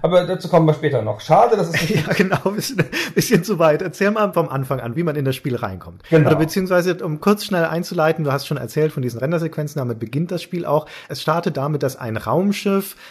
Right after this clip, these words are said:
Speaker 2: auf einem fremden Planeten ankommt, auf einer Plattform landet und aus diesem Raumschiff wird ein Mann rausgeschleift von zwei Soldaten und der landet auf einem Operationstisch und dann siehst du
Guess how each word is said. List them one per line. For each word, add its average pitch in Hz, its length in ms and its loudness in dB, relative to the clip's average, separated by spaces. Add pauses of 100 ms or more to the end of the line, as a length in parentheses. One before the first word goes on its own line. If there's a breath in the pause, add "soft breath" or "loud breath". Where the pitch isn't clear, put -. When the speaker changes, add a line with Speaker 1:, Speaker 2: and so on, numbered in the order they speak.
Speaker 2:
auf 139 260 -4
einem 131 480 0
fremden 139 680 -4
Planeten 139 680 -4
ankommt, 175 560 -4
auf 139 200 -6
einer 127 360 -4
Plattform 135 580 -6
landet 151 480 -2 (260 loud breath)
und 147 140 -2
aus 147 280 -4
diesem 151 200 -4
Raumschiff 127 480 -2
wird 131 240 2
ein 120 240 -4
Mann 117 240 -2
rausgeschleift 123 960 -2
von 123 140 -6
zwei 104 240 -6
Soldaten 110 640 -6 (360 loud breath)
und 151 200 -2
der 151 380 2
landet 135 440 -2
auf 127 180 -6
einem 123 280 -6
Operationstisch 135 1120 -4
und 139 160 -4
dann 131 120 0
siehst 156 280 -6
du 156 60 -2